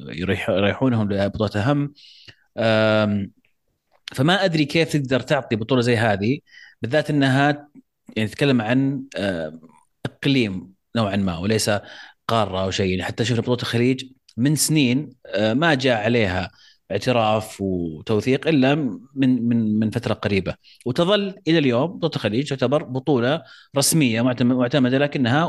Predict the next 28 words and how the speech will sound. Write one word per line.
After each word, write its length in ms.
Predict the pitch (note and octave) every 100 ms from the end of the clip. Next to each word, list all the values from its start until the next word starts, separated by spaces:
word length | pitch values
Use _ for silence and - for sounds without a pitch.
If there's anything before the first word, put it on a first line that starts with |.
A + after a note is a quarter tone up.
| C#3
ودية 440 | C#3+ C3 A2+ F2+
تصنف. 420 | - E2+ D2+ - _ _ - - -
فأعتقد 380 | C3+ D3 F3 E3
أن 100 | C#3+
بطولة 220 | C#3+ C#3
العرب 220 | B2+ B2
بتكون 260 | A2+ - A2
من، 380 | G#2+ G#2+ F#2
من 140 | G#2 G#2+
نفس 240 | A2 -
التصنيف 680 | F2 A#1+ C2 - F#2 G#2 -
هذا، 300 | G#2 C3+ F#3 - - -
يمكن 540 | F#3 A#3 - D#3 F#3+ - _
مع 220 | A#2 A#2+ G2
تكرارها 480 | A#2+ - B2 G#2
واستمراريتها 760 | G2 G#2 - G#2+ G#2+ A#2+ A#2+ F#2
على 120 | F#2
سنوات 320 | F2+ G#2 G2+
كثيرة 380 | - G#2 A2 C#3 - _ _
تزداد 520 | G2+ F#2+ A2+ G2+ - - _
أهميتها 480 | F2+ F#2 G#2+ G#2 G2
في، 440 | F2 F#2+ D#2+ D#2 D2+
في، 600 | G2 F2+ E2 B1+ C2 -
في، 400 | - G2+ F2+ F2
في 80 |
الأذهان 500 | A#2 A2+ G2 G#2+ A2+
وفي 200 | A2 F#2+
ال-، 200 | F#2+ F2+